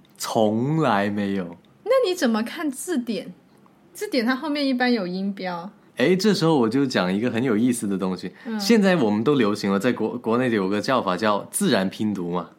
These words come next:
Speaker 2: 嗯，嗯。
Speaker 1: 对不对？
Speaker 2: 嗯。
Speaker 1: 什么叫自然拼读？就是我们，就作为外国人，或者从小在，因为我从小在外国长大。
Speaker 2: 嗯。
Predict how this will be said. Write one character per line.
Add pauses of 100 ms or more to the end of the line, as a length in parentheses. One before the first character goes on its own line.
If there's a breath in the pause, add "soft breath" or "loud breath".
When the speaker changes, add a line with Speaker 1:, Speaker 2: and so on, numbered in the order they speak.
Speaker 2:
嗯，
嗯。
Speaker 1:
对
不
对？ (220)
Speaker 2:
嗯。
Speaker 1:
什
么
叫
自
然
拼
读？
就
是
我
们， (520 loud breath)
就
作
为
外
国
人， (220)
或
者
从
小
在，
因
为
我
从
小
在
外
国
长
大。 (220)
Speaker 2:
嗯。